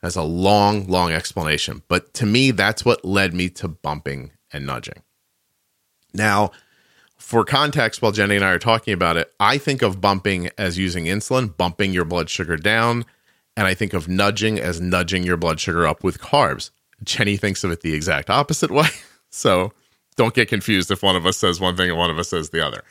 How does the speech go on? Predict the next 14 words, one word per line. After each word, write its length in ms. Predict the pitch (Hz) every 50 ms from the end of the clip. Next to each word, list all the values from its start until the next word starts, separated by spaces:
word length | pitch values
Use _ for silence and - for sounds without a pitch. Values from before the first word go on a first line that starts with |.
| _ _ _ _ _ _ _ _ _ _ -
But 220 | - 131 - - -
in 180 | 135 127 131 135
the 120 | 139 139
end, 200 | 135 127 117 107
the 100 | 110 110
idea 480 | 104 104 101 92 101 101 98 98 92 - -
is 440 | 92 95 90 87 82 78 - - - _ _ _ _ -
to, 480 | - 107 92 87 85 82 82 78 73 - _ _ _ _ _ _ _ _ _ _ _ _ -
um, 440 | 98 90 82 80 80 76 78 87 - _ -
keep 260 | - - 135 135 131 143
yourself 520 | 139 139 - - 113 98 101 92 - -
between 500 | - 98 - - - 107 98 92 87 85
these 320 | 87 87 87 85 - - _ _ _ _ _ _ _ _ _ _ _
smaller 720 | - - - - 104 87 82 82 80 78 76 73 73 85 95